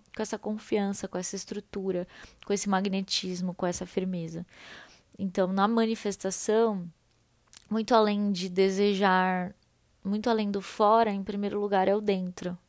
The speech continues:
né? Esse alinhamento mesmo. Mente, ah, emoções e comportamentos.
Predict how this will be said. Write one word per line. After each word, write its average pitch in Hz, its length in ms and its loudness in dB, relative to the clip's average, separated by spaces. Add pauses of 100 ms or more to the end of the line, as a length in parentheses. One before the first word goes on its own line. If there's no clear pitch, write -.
né? 196 280 -6
Esse 185 200 0
alinhamento 202 640 -2
mesmo. 175 440 -6 (420)
Mente, 214 760 -2 (600)
ah, 175 440 -6
emoções 202 920 -2
e 180 40 -6
comportamentos. 180 1200 -4